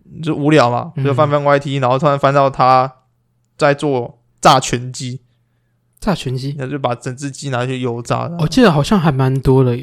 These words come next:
Speaker 2: 我记得也看过一个专门做宫崎骏料理的一个 YouTube 频道，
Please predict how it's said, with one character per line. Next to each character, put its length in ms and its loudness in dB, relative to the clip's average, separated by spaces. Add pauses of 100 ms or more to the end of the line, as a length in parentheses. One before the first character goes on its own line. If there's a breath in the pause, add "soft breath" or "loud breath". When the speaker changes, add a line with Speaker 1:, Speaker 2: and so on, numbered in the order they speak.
Speaker 2:
我 140 -6
记 160 4
得 60 8
也 160 4
看 200 2
过 140 6
一 80 4
个 340 6
专 200 4
门 180 6
做 160 8
宫 220 4
崎 200 2
骏 220 4
料 180 8
理 200 2
的 180 0
一 60 0
个 160 2
YouTube 560 0
频 280 -6
道， 220 -4